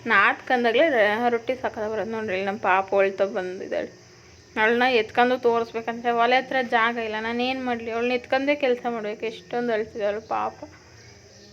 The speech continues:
ಹ್ಞೂ, ಆ ಥರ ಚೆನ್ನಾಗಿ ಮಿದ್ಕೊಬೇಕು. ಮಿದ್ಕೊಂಡಾದ್ಮೇಲೆ ಹಿಂಗೆ ಸ್ವಲ್ಪ ತೊಟ್ಕೋಬೇಕು. ತೊಟ್ಕೊಂಡಿದ್ರೆ ತೊಟ್ಕೊಳ್ರಿ, ಇಲ್ಲಾಂದರೆ ಹರ್ಕೊಳೋದಿದ್ರೆ ಹರ್ಕೊಳ್ರಿ. ಯಾಕೆಂದರೆ ನಾನು ಸ್ವಲ್ಪ ತೊಟ್ಕೊತೀನಿ, ನನಗೆ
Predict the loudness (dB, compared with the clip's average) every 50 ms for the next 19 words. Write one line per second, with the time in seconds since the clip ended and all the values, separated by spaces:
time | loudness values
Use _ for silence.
0 | -20 -20 -20 -20 -20 -20 -20 -20 -20 -20 -20 -14 -10 -10 -8 -8 -10 -12 -14 -16
1 | -18 -20 -20 -20 -20 -20 -20 -20 -20 -20 -14 -10 -8 -4 -2 0 0 0 -2 -4
2 | -4 -4 -2 -2 -2 -2 -2 -4 -4 -4 -4 -2 -2 0 0 0 -2 -2 -2 -4
3 | -6 -4 -2 -2 -4 -4 -6 -8 -6 -6 -6 -8 -8 -6 -4 -2 -2 0 0 0
4 | 0 0 -2 -4 -4 -6 -6 -6 -8 -10 -12 -18 -20 -20 -20 -20 -20 -14 -8 -4
5 | -4 -2 -2 0 4 4 6 6 6 4 4 4 2 2 2 -2 -4 -4 -6 -6
6 | -6 -6 -10 -12 -12 -12 -8 -4 -2 -2 -2 0 2 2 4 6 6 4 4 4
7 | 2 0 -2 -4 -2 -2 -2 -2 -2 -2 -4 -2 0 2 2 2 2 0 -2 -4
8 | -4 -4 -8 -14 -16 -16 -18 -18 -18 -18 -14 -4 0 2 2 2 2 0 0 0
9 | 0 -2 -2 -2 -4 -6 -6 -4 -2 -2 -2 0 0 0 0 0 0 0 0 -2
10 | -2 0 0 2 2 2 2 0 0 0 0 0 0 -2 -2 -2 -4 -6 -6 -8
11 | -10 -8 -8 -8 -10 -8 -10 -10 -8 -8 -8 -8 -4 -2 -2 -2